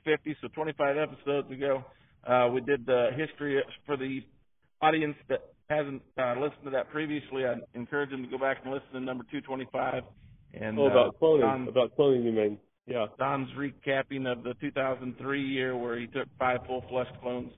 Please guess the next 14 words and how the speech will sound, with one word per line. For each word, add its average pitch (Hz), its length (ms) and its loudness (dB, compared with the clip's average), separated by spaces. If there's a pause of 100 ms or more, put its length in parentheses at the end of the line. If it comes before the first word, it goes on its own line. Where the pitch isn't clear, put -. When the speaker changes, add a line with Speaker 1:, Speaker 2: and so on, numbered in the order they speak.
(100)
Speaker 1:
to 120 160 -8 (100)
Denver 123 400 -4 (460)
and 117 100 -8
had 123 240 2
national, 120 720 -4 (640)
um, 104 680 -4 (500)
media 135 320 -4 (100)
coverage 127 380 0 (280)
of 117 300 -6
the, - 180 -6
uh, 113 160 0 (140)
cloned 120 340 -2
animals. 120 400 -6
Just, 117 140 -16